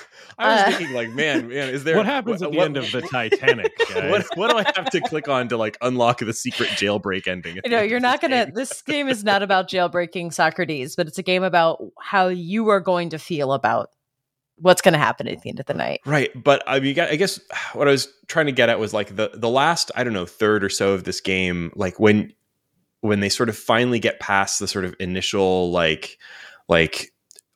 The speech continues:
Speaker 1: awkwardness of the conversation and trying to figure out, like, where they are, what they are to each other in this moment. And, and there's a sort of playfulness. They start playing out,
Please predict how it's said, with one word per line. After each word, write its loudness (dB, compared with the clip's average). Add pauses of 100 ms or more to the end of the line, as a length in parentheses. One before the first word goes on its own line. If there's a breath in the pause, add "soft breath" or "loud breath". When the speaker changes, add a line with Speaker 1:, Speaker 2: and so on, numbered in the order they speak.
(100)
Speaker 1:
awkwardness 2
of -4
the -4
conversation -2
and -4
trying -2
to -2
figure -2
out, 2
like, -6
where 0
they 0
are, 0 (200)
what -2
they 2
are 4
to -2
each -6
other 0
in -2
this -4
moment. -2
And, 0 (600 loud breath)
and 0
there's 2
a 0
sort 2
of -2
playfulness. 0
They -4
start -4
playing 0
out, 2